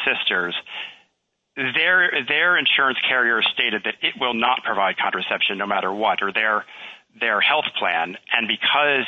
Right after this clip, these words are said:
it's a church plan exempt from erisa, the government cannot enforce it. So even if they didn't have their separate injunction, their employees would not receive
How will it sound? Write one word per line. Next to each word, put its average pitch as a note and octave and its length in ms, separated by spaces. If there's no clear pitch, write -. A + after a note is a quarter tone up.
it's C3 140
a A2 80
church E3+ 260
plan A2 240
exempt A2+ 340
from A2 120
erisa, G#2+ 480
the F#2+ 80
government G#2 360
cannot G2 280
enforce G#2 420
it. E2+ 140
So B2 280
even G3 200
if D#3+ 80
they D#3+ 80
didn't D#3 180
have C3+ 240
their A2+ 200
separate A#2 240
injunction, G#2 720
their A#2+ 420
employees A2 420
would B2 200
not A2 180
receive G2 300